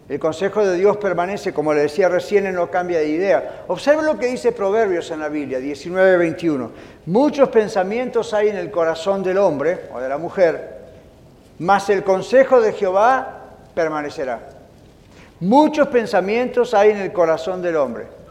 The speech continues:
Usted y yo tenemos un día una idea, otro día otra idea, muchos pensamientos, el estudio, la ciencia, ok, fine, pero cambiamos.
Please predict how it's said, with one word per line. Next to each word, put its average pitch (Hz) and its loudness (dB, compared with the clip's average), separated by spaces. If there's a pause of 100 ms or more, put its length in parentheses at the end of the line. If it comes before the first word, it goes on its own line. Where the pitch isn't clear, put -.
(140)
Usted 220 6
y 226 2
yo 233 8
tenemos 214 -6
un 180 -8
día 196 2
una 156 -2
idea, 214 4
otro 175 -2
día 160 -2
otra 151 -8
idea, 202 0
muchos 180 -6
pensamientos, 185 -8 (220)
el 147 -4
estudio, 208 -2
la 156 0
ciencia, 208 -2
ok, 226 -2 (120)
fine, 226 -6 (600)
pero 180 0
cambiamos. 151 -4